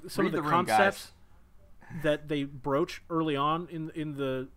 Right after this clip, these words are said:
Speaker 1: show are based on ideas that we had about covid nineteen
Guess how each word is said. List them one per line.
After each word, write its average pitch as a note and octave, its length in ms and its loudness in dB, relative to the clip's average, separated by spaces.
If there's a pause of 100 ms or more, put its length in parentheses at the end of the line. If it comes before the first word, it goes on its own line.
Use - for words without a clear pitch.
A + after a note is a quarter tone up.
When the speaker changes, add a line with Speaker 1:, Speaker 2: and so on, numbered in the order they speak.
(180)
Speaker 1:
show D#3+ 300 2
are D3 100 2
based D#3+ 300 0
on D#3 120 0
ideas D3 400 0
that D3 80 -6
we D3 100 -4
had C#3+ 220 -2
about D3 340 0 (340)
covid D3+ 280 0
nineteen D3 680 -4